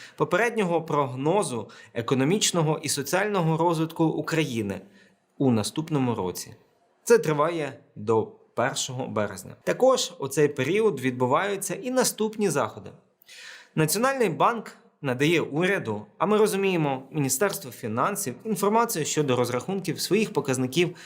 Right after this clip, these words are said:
чистого прибутку, які перераховуються до державного бюджету. Вища рада правосуддя надсилає інформацію щодо пріоритетних завдань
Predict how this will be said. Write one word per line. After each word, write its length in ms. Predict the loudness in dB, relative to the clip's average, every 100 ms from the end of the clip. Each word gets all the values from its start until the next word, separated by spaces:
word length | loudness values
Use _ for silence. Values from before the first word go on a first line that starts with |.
| -18 -20 -4
чистого 540 | 2 2 2 2 0
прибутку, 720 | 2 2 2 -2 -6 -8 -18 -20 _ _ _ _
які 260 | 0 0 -2
перераховуються 1120 | -2 -2 -2 -4 2 4 4 2 -2 -4 -6 -10 _ _
до 160 | 0 0
державного 720 | 2 0 0 0 -2 -6 -8 -12 -12
бюджету. 640 | -6 -4 -2 -4 -4 -10 -20 _ _ _ _ -20 -18 -10 2
Вища 360 | 4 4 2
рада 360 | 2 2 0 -2
правосуддя 840 | -2 -2 0 0 -2 0 0 0 -4 _ -2
надсилає 500 | 0 4 4 4 0
інформацію 680 | -2 -2 2 2 0 -4
щодо 360 | -2 0 2 0 -2 -8
пріоритетних 720 | 0 2 2 2 0 2 0
завдань 520 | 2 0 0 -2 -2